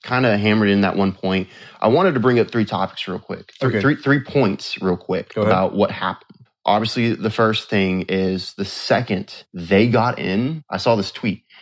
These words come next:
Speaker 1: They should consider every piece of documentation, every information that they have on their computers, every server, all that, should be considered compromised and should be thrown out.
Speaker 2: Yeah.
Speaker 1: I agree with that. But I, but this also means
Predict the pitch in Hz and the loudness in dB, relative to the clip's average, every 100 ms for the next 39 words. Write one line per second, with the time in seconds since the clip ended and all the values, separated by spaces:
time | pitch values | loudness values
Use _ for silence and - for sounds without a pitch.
0 | - 98 98 117 131 139 131 113 113 87 | -18 -4 0 2 2 0 -2 -2 -2 -2
1 | - _ 110 123 123 147 139 - 120 117 | -6 _ 0 2 0 -2 -4 -4 -2 -2
2 | - 87 104 98 104 120 107 107 107 - | -8 -6 -4 -4 -2 -2 0 -2 -2 -2
3 | 139 151 _ 98 110 117 117 110 104 _ | -4 -6 _ 0 2 2 0 0 -6 _
4 | _ _ - 120 123 113 107 117 104 90 | _ _ -2 0 2 2 2 2 0 2
5 | 92 92 95 90 92 - 135 135 - - | 2 0 -2 -4 -8 -4 0 -2 -4 0
6 | 117 107 101 - 123 117 117 - 107 113 | 2 2 0 -2 -2 -2 -6 -2 0 2
7 | 101 101 - - _ - 127 131 113 107 | 0 -6 -10 -20 _ -4 0 0 -2 -4
8 | - 101 113 101 98 - 101 92 87 90 | -4 -6 -2 -2 -2 -4 -4 -2 -4 -4
9 | 87 92 - 95 - 85 90 - 87 95 | -6 -6 -6 -4 -4 -8 -10 -6 -2 0
10 | 92 92 - - - _ _ - 123 123 | 0 -4 -8 -14 -20 _ _ -2 0 0
11 | - 117 113 131 214 139 92 - _ _ | 0 2 2 4 2 2 -4 -8 _ _
12 | _ - 120 123 123 - - 113 127 - | _ -2 0 2 2 0 -4 -2 0 -2
13 | 117 - 151 175 - 143 120 190 120 98 | -6 -4 -2 -2 -2 0 2 4 4 2
14 | 95 - | 0 -6